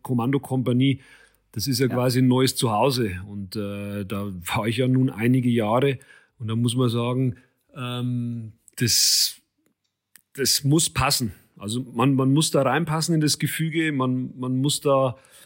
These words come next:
Speaker 1: sich wohlfühlen, man muss da akzeptiert werden. Ähm, das hat in meinem Fall einwandfrei gepasst. Äh, es ist ein, ein super Erlebnis gewesen, eine super Erfahrung. Äh, ich bin da jeden Sonntag wirklich gerne hingefahren und, und hab mich gefreut,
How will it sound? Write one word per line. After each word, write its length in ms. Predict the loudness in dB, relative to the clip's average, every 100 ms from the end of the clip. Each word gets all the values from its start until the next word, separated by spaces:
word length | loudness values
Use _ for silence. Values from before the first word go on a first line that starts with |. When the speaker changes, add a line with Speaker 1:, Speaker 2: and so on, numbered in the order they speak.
| _
Speaker 1:
sich 380 | -6 -2 0 0
wohlfühlen, 640 | 2 2 2 0 2 4
man 120 | 4 2
muss 140 | 2
da 160 | 0 -2
akzeptiert 640 | -4 -6 -6 -2 -2 0
werden. 480 | 0 2 0 -2 -4 -8
Ähm, 600 | -4 -2 0 0 0 -2 _ _ _
das 140 | -6 -4
hat 140 | 0
in 80 | 2
meinem 260 | 4 2 0
Fall 340 | 0 2 2
einwandfrei 540 | 0 0 0 0 -2
gepasst. 580 | -2 -2 0 0 -2 -6
Äh, 300 | -12 -10 -10
es 160 | -8 -8
ist 200 | -6 0
ein, 340 | 0 0 -2 -6
ein 60 | -6
super 340 | -4 0 0
Erlebnis 500 | 0 0 0 0 0
gewesen, 540 | 0 0 0 0 0
eine 100 | -2
super 300 | -2 -4 -4 -4
Erfahrung. 640 | -4 -6 -2 0 0 -4 -8 -20 _ _ _ _ -20
Äh, 600 | -14 -10 -8 -6 -6 -8 -8
ich 240 | -8 -6
bin 160 | -2 0
da 120 | 0
jeden 300 | 2 0 -2
Sonntag 440 | -2 -2 -2 -4 -4
wirklich 520 | -4 -4 -6 -8 -12 -18 _
gerne 240 | -2 0
hingefahren 640 | 2 2 0 -2 -4 -4
und, 260 | -2 -4 -6
und 260 | -10 -8
hab 140 | -8 -8
mich 140 | -8
gefreut, 580 | -8 -8 -4 -4 -4 -14